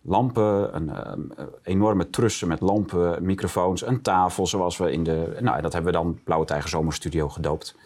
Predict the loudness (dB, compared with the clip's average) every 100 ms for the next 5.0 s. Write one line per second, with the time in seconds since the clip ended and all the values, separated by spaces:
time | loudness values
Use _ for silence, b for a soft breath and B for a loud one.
0 | B B B B -2 0 2 2 0 -2
1 | -2 0 0 -2 0 -2 -2 -6 -6 -4
2 | -6 -6 -14 _ _ _ -10 -8 -6 -4
3 | -2 -2 -2 -2 0 0 0 -2 -4 -2
4 | 0 0 0 -2 -2 0 2 2 0 -2